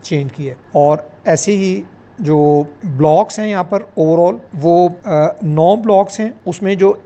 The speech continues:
ए B side है वो facing inward है और उसमें एक, अ, theme park, state of art उसके अंदर चीज़ें जो है ना शामिल की गई हैं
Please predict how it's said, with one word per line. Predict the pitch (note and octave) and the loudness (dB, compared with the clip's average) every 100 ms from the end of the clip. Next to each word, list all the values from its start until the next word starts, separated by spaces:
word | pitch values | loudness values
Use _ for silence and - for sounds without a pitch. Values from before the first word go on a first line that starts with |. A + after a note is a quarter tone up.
| G#3 | 0
ए | G3 | 0
B | E3 F3 | 0 -2
side | G#3 - - - F3+ E3 E3 | -4 -8 -14 -4 0 2 2
है | E3 F#3+ - _ _ | 2 0 -6 _ _
वो | F#3 D3 E3+ E3+ - - A3 | -4 2 4 2 0 -8 -14
facing | - E3 D#3 F#3 F#3 | -4 -2 0 -4 -2
inward | F#3+ F3 G3+ G#3 | -2 2 2 2
है | G3+ | 0
और | G#3 F3 | 0 0
उसमें | G#3+ - F3+ F3 | 0 -4 -2 0
एक, | E3 E3 - | 0 -2 -4
अ, | D#3 D3 D3 D3 - | 0 2 0 -2 -2
theme | F3 F3 | 0 2
park, | E3 D3+ D#3 - - _ _ | 2 2 2 -2 -16 _ _
state | - - F#3 | -10 -2 0
of | G3 F3+ | 0 0
art | D#3 D#3+ | 0 0
उसके | - - | -4 -4
अंदर | D#3+ | -2
चीज़ें | D#3 D3 D3+ | -2 -2 -2
जो | D3+ | -2
है | |
ना | D3+ | -4
शामिल | C#3+ C#3+ C#3+ | -2 -2 -2
की | D3 E3+ | -2 -2
गई | F3+ | -2
हैं | F3 | -4